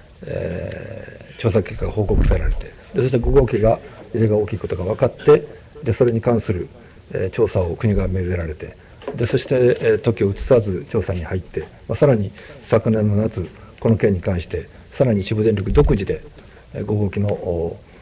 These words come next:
えー、揺れの大きい原因について、えー、調査せられて、で、そして、まあ、ほぼ、えー、保安院の方も、お、えー、了承する形で、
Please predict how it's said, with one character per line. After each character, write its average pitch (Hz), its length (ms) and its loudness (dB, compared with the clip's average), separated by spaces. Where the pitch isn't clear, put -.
え - 440 -6
ー、 - 40 -12
揺 107 120 0
れ 98 60 2
の 98 100 0
大 135 180 6
き - 120 -12
い 95 520 -10
原 113 140 6
因 110 80 6
に 104 120 4
つ - 140 -2
い 107 100 0
て、 - 200 -8
え - 500 -10
ー、 - 20 -20
調 104 140 -2
査 - 160 -2
せ - 120 2
ら 87 100 -4
れ 78 80 -10
て、 - 180 -14
で、 127 80 -2
そ 139 100 -2
し 120 60 -4
て、 - 60 6
ま 147 120 6
あ、 117 40 6
ほ 170 180 2
ぼ、 - 240 4
え 98 120 -2
ー、 - 20 0
保 117 160 4
安 110 100 4
院 101 100 2
の 95 80 0
方 131 160 4
も、 113 320 4
お、 98 640 -2
え - 680 -10
ー、 - 20 -10
了 120 140 4
承 117 160 6
す - 100 0
る 113 80 4
形 123 380 0
で、 170 260 6